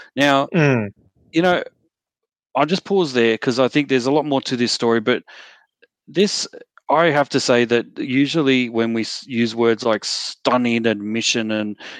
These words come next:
Speaker 1: you think that it's a bit hyperbolic, it's a
Speaker 2: Mm.
Speaker 1: bit,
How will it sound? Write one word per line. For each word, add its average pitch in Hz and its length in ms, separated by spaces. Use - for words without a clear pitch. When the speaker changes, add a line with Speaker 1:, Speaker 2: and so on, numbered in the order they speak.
Speaker 1:
you 117 80
think - 380
that 156 120
it's 135 160
a 123 40
bit 127 180
hyperbolic, 117 880
it's - 220
a 160 60
Speaker 2:
Mm. 131 220
Speaker 1:
bit, - 40